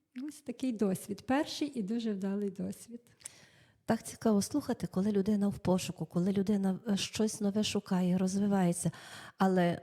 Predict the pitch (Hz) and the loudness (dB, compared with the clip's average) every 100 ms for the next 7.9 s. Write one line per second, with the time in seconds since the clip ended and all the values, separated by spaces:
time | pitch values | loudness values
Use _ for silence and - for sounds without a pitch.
0 | - 240 - - 220 165 160 185 214 - | 0 0 0 -2 0 0 0 0 0 2
1 | 214 208 202 190 202 202 - 190 185 180 | 2 4 2 2 2 0 0 -2 0 0
2 | 185 - 180 175 165 165 - 185 196 196 | 0 0 2 4 2 0 -4 0 0 2
3 | 196 - 175 185 185 170 175 180 175 170 | 2 2 2 2 2 4 4 2 2 0
4 | - 185 233 233 226 196 180 _ _ _ | -2 -2 0 -2 -4 -6 -6 _ _ _
5 | _ _ _ _ - 202 - - 226 208 | _ _ _ _ -4 -4 -4 -6 -4 -2
6 | 214 - 220 - 214 208 208 208 - 202 | -2 -2 -6 -4 -2 -2 -4 -6 -4 -4
7 | 196 208 - 247 277 269 262 - | -2 -4 -4 -4 -4 -8 -10 -10